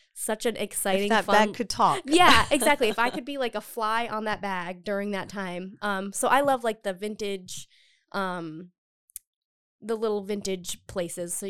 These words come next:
Speaker 1: you can find, like, a really funky, like, ornate frame or a cool, like, brooch to wear on a, you know, a jacket or whatever. Those are always my favorite.
Speaker 2: Yeah, and I think, um, for the holidays, that's, uh, a big draw for people too, because they can give something that has,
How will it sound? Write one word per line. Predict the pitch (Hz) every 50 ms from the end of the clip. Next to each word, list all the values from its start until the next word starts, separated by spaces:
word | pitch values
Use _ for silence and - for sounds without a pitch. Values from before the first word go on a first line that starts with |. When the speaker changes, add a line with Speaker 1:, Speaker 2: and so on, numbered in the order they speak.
| 190 -
Speaker 1:
you | 208 196
can | - 202 180
find, | - 180 175 185
like, | 190 180 185 - _ - - - _ -
a | 233 240
really | 233 269 294 294 285 277
funky, | - - 294 285 285 294 294 294 269 262
like, | 254 262 254 -
ornate | 240 262 262 269 277 285 - -
frame | - - 294 294 294 285 254 226 196 175 180 180
or | 170 175 165 165 - _ _ _ _ _ _ _ _ _ _ _ _ _ _
a | 247 240
cool, | 233 - - 247 247 247
like, | 240 214 - - _
brooch | - 190 196 214 220 - - - -
to | - - 196
wear | 196 196 196 202 208
on | 202 202 202
a, | 196 185 175 - _ _ _ _ _ _ _ _
you | 208 214
know, | 208 196 196
a | 196
jacket | - 214 214 220 - - 196 185
or | 180 185
whatever. | 180 180 175 165 170 180
Those | 190 202 208 196
are | 208 190
always | 185 175 180 180 -
my | 185 185 190 185 - - - - - _ _ _ _
favorite. | - 196 185 185 170 180 160 147 - - _ _ _ - - -
Speaker 2:
Yeah, | 240 247 247 240 226 -
and | - 226
I | 233
think, | 247 - 262 247 254 - -
um, | - 175 170 160 156 156 156 160 _ _ _ _
for | - - - 196
the | 190
holidays, | 180 - 175 170 165 175 175 170 175 175 175 180 - -
that's, | 165 160 160 156 - - - - - -
uh, | - 151 143 131 104 -
a | -
big | 165 - 170 156 156
draw | - 175 156 151 147 151
for | - - 165
people | - - 165 160 - 156
too, | - - - 233 233 226 214
because | 208 180 - 185 165
they | - 160
can | 165 - 156
give | 151 156 151
something | - - 160 151 156 160 156 156
that | 151 143 - 147
has, | - 156 147 143 143 143 143 - - -